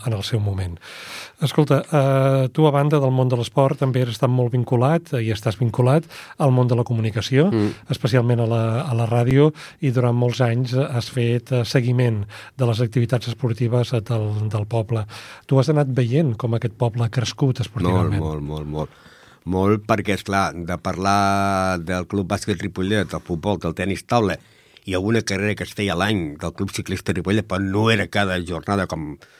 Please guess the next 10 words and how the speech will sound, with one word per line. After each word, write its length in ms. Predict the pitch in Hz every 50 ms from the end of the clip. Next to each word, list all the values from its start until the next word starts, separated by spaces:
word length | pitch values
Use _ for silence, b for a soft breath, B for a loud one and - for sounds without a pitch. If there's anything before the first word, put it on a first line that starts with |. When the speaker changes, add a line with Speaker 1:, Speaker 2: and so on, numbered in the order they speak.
| b b b b b b -
Speaker 2:
com 160 | - 78 76
passava 360 | - 82 - 101 90 85 85
amb 100 | 82 82
els 80 | 80 82
altres 240 | 82 78 78 73 80
esports, 440 | 80 - - 98 95 117 - - b b b b b b b b b b b b b b
es 80 | 82 82
van 140 | 95 104 113
anar 160 | 113 113 107
creient, 920 | - 90 87 90 101 127 151 190 220 190 - - - - - - - -